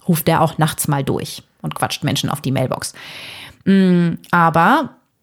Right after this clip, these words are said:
er kann ja in dieser Nacht nicht anrufen, weil er vermutlich zu diesem Zeitpunkt bereits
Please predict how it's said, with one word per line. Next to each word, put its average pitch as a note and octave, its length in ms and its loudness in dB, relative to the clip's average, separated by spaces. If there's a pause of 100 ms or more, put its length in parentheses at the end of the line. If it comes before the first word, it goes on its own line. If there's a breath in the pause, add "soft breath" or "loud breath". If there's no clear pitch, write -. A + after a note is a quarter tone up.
(240)
er D3+ 120 0
kann A3+ 180 2
ja F3+ 80 2
in D3+ 100 -2
dieser D3 180 -4
Nacht C#3+ 220 -4
nicht D3+ 180 -4
anrufen, D#3 500 -2
weil E3 280 2
er D#3+ 100 2
vermutlich E3 800 4
zu - 120 -2
diesem F3 280 0
Zeitpunkt E3 540 -2
bereits D3 480 -2